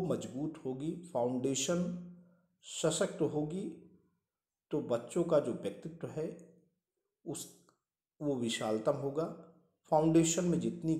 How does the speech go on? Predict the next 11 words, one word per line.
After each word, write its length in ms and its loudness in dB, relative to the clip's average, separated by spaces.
गहराई 400 -4
होगी, 380 -8
जितनी 400 -4
दृढ़ता 400 -2
होगी, 340 -4
व्यक्तित्व 420 6
रूपी 360 4
वृक्ष 360 -4
भी 280 -4
उतना 360 2
ही 180 -2